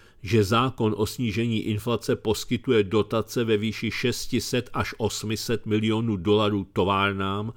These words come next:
a závodům na území Spojených států.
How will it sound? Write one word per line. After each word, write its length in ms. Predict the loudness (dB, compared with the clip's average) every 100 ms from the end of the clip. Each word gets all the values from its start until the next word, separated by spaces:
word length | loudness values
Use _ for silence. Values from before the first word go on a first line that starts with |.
| -14 -18 -4
a 160 | -2
závodům 760 | 0 0 0 2 0 0 -4 -2
na 280 | -4 -4 -6
území 500 | -4 0 0 0 -6
Spojených 540 | -2 0 2 -2 -8
států. 600 | -6 -4 -4 -6 -12